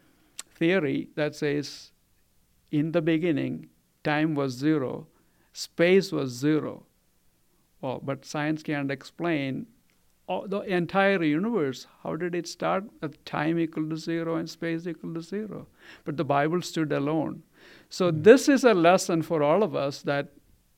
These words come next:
Speaker 1: it's the scientists who interpret it. It's the, it's the preachers and the Christians who interpret what is in the Bible. And if our understanding is wrong, we could be wrong, but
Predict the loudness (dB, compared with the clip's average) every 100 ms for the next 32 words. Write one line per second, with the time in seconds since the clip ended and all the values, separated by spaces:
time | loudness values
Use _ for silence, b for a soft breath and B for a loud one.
0 | _ -2 0 0 8 8 8 4 6 4
1 | 4 0 2 2 0 -2 0 0 0 -4
2 | -6 _ -2 -2 -2 -2 0 0 B B
3 | B B B -2 -2 -2 -8 0 2 2
4 | 4 4 6 2 2 2 4 4 4 0
5 | 0 0 0 0 -2 -2 -2 -2 -2 -4
6 | -4 -4 -2 0 0 -2 -8 -14 -18 _
7 | -8 -6 -4 -4 -2 -2 -2 -2 -4 -2
8 | 0 2 0 2 2 0 -2 -2 0 0
9 | 0 0 -4 0 0 2 2 2 2 -2